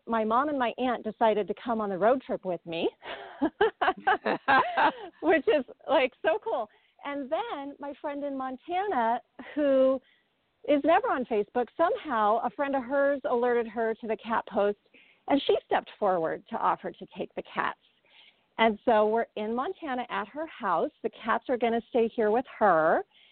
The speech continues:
Speaker 1: The cats are getting out, and we're spending a couple days getting them acclimated. And then my mom and my aunt and I are still gonna take a road trip, not quite as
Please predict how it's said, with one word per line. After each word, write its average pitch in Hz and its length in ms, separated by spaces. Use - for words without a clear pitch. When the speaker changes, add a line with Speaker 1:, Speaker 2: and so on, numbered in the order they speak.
Speaker 1:
The 196 80
cats 208 380
are 254 80
getting 247 380
out, 202 420
and 233 180
we're 226 180
spending 214 300
a 220 60
couple 208 280
days 185 320
getting 185 260
them 180 180
acclimated. 175 680
And 254 100
then 285 100
my 277 140
mom 311 220
and 302 100
my 254 80
aunt 359 300
and 339 100
I 240 60
are 226 260
still 403 180
gonna 392 260
take 247 140
a 226 60
road 269 280
trip, 202 180
not 247 180
quite 311 240
as 311 80